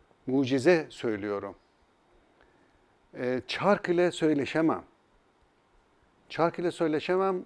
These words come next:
çark kader anlamına gelmiş. Çarka güvenmiyor, kadere güvenmiyor.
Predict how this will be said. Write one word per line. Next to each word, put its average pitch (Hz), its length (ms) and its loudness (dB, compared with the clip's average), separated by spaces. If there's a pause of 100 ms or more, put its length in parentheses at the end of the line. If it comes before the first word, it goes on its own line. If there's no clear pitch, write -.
(120)
çark - 520 -2 (340)
kader 139 560 6 (300)
anlamına 113 480 -2
gelmiş. 123 680 -4 (1120)
Çarka 170 480 6
güvenmiyor, 165 760 8
kadere 151 460 8
güvenmiyor. 147 680 6